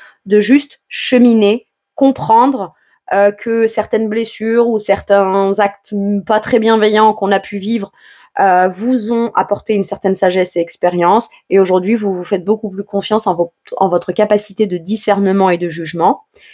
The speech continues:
Quand vous percevez que l'autre, peut-être, n'est pas authentique, vous allez pas aller, euh, le lui reprocher,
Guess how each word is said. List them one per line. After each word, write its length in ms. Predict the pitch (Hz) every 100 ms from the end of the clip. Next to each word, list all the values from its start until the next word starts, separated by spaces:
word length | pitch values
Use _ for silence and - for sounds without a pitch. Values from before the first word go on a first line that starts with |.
| _
Quand 160 | - 302
vous 140 | 339
percevez 500 | 277 247 - 226 220
que 100 | 226
l'autre, 540 | 214 220 226 220 - - _ _ _ _
peut-être, 560 | - 233 247 233 226 -
n'est 180 | 190 185
pas 300 | 180 220 -
authentique, 840 | 208 214 214 208 - 214 208 _ _
vous 140 | 190
allez 180 | 185 175
pas 240 | 175 262 285
aller, 480 | 208 208 214 214 208 165
euh, 220 | 170 165
le 160 | 180
lui 160 | 180 180
reprocher, 720 | 180 185 - 185 202 196 196